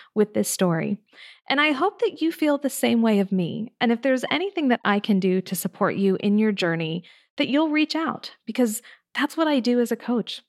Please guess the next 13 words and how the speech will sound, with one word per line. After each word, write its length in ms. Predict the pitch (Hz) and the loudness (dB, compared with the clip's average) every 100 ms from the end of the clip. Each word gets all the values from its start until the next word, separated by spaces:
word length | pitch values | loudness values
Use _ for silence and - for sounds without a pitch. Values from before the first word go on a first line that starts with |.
| _ | _
It's 160 | - 214 | -6 -2
why 220 | 214 214 | 2 2
I 160 | - 208 | 2 2
love 420 | 202 190 190 202 | 2 2 2 0
this 240 | 208 190 | -4 -2
work 220 | 180 180 - | -2 -4 -4
so 180 | 185 | -4
much. 380 | 175 196 - - - - _ | 0 0 0 -6 -10 -16 _
And 180 | 208 208 | 2 2
if 120 | 214 | 2
you're 140 | 240 269 | 0 0
feeling 340 | 311 320 302 | -2 -4 -4
called 460 | - 240 233 302 | -4 -2 0 0